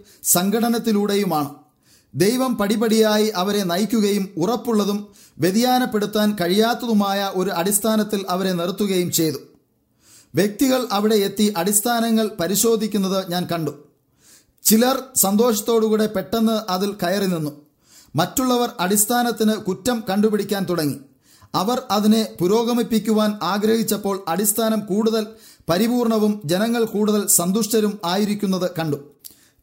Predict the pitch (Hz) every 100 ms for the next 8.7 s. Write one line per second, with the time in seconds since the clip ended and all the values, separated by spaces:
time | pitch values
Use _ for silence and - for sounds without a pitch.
0 | - 214 269 285 - 196 226 202 208 220
1 | 247 240 220 214 208 185 202 233 240 196
2 | 208 214 208 202 196 - _ _ _ -
3 | 190 277 269 247 226 214 208 208 170 -
4 | 226 226 214 208 196 185 185 156 127 -
5 | _ _ _ _ - 165 220 214 214 175
6 | 233 - 262 254 247 - 233 247 - 180
7 | 240 269 226 208 214 196 185 202 - -
8 | _ _ - 160 202 226